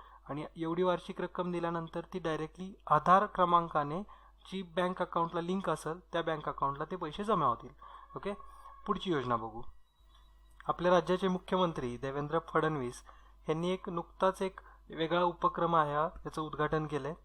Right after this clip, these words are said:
तो उपक्रम असा आहे, त्याचं नाव आहे की भरोसा कक्ष. तर या उपक्रमामध्ये काय होतं की ज्या महिलांवरती अन्याय झालेला आहे, म्हणजे कौटुंबिक हिंसाचाराच्या बळी पडलेल्या असतील किंवा बा-, बऱ्याच वेगवेगळ्या गोष्टींमुळे ज्यांच्यावरती अन्याय झालेला आहे,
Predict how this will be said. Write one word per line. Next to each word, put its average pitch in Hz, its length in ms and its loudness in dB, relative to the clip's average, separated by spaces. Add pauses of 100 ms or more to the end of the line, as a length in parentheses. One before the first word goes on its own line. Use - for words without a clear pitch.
(180)
तो - 60 -12
उपक्रम 175 460 0 (160)
असा - 180 0
आहे, 170 80 2
त्याचं 165 220 -2
नाव 170 160 6
आहे 185 100 -4
की 214 100 -8
भरोसा 180 600 4
कक्ष. - 420 -2 (680)
तर 151 80 -4
या 170 140 4
उपक्रमामध्ये 196 760 4
काय 190 140 4
होतं 147 280 2 (480)
की 147 120 -10
ज्या 170 400 4 (320)
महिलांवरती 156 840 2
अन्याय 156 420 2
झालेला 135 360 0
आहे, 120 160 -4
म्हणजे 127 180 -12
कौटुंबिक 147 500 -6
हिंसाचाराच्या 147 680 0
बळी 151 220 0
पडलेल्या 135 400 -2
असतील 123 320 -10
किंवा 147 160 -4
बा-, 165 440 0
बऱ्याच 196 280 4
वेगवेगळ्या 160 380 2
गोष्टींमुळे 151 500 0
ज्यांच्यावरती 151 460 -2
अन्याय 156 280 0
झालेला 135 300 2
आहे, 156 100 -4